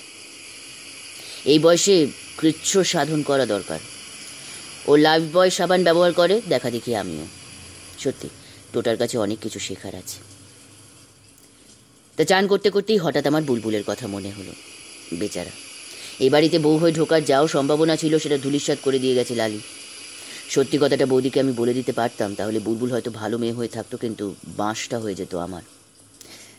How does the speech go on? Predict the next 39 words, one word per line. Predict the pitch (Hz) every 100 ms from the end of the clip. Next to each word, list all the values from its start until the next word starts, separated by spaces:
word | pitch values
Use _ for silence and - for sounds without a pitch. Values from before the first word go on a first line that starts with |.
| - -
একটা | -
মেয়েকে | 98 104 127
সারা | 123 113 123
জীবন | 131 135
ঘাড়ে | 123 120 131
বইবার | 127 127 131
কোনো | 139 135
মানেই | 98 92 95
হয় | 87 80
না। | 50 - _ _ _ _ _ - - - - -
সত্যি | - 131 -
কথা | 160 170
বলার | 165 175 170
খেসারত | 156 156 170 170
আমাকে | 165 160 160
আরও | 151
অনেক | 156 151 165
দিতে | 151 151 170
হয়েছে, | 170 170 - 120 - - - -
কি | 135
আর | 135
করা | 127 123 120
যাবে। | 120 113 110 - - - - - - - -
এটা | 120 127
একটা | 120 131 113
ব্রত | 90 95 120 131
হিসেবে | 135 131 131
নিয়েছি। | 127 123 120 - - _ _ _ _ - -
বারো | 135 127 143
বছর | 151 160
আগে | 147 151
আমার | 156 151
জীবনে | 131 139 147
একটা | 143 147
অদ্ভুত | 127 139 131
ঘটনা | 131 127 131
ঘটে, | 120 120 147
তারই | 156 104 104 110
রেশ | 98 107 - - -